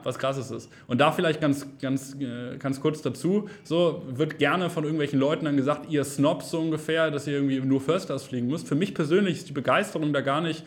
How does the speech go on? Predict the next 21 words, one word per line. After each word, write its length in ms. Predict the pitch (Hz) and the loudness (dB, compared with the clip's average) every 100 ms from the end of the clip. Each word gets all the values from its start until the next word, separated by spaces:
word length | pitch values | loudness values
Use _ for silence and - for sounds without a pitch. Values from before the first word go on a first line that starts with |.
| - - - | -18 -20 0
First 220 | 180 185 | 0 2
Class 120 | 123 | 0
fliegen. 220 | 127 117 | 0 -2
So, 60 | 117 | -2
ich 80 | - | -2
bin 100 | - | -2
zwar 160 | 139 | 0
recht 160 | 127 131 | -2 0
groß 260 | 170 202 | 2 2
und 160 | 175 139 | 2 0
ich 240 | 139 - - | -2 -12 -6
find's 220 | 156 151 | -6 -2
schon 160 | 143 | 0
sehr 100 | 139 | 2
bequem, 400 | 135 131 160 180 | 0 0 0 2
mich 140 | 127 131 | 0 0
meine 180 | 131 117 | 0 2
Beine 260 | 127 135 | 2 2
ausstrecken 400 | 113 - 131 127 | 0 0 -2 -2
zu 100 | 123 | -4
können, 380 | 113 120 185 | -2 -2 -2